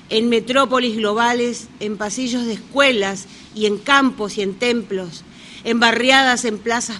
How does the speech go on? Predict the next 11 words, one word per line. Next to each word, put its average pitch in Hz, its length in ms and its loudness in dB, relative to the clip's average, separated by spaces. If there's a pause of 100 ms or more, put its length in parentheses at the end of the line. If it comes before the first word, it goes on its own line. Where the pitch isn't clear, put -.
(120)
públicas, 208 640 -6 (340)
en 226 200 0
centros 262 420 0
comunitarios 214 1000 0 (340)
y 220 100 0
en 226 120 4
sótanos 233 580 0
de 220 120 -4
ciudades 233 440 0
del 226 140 0
interior, 214 580 -2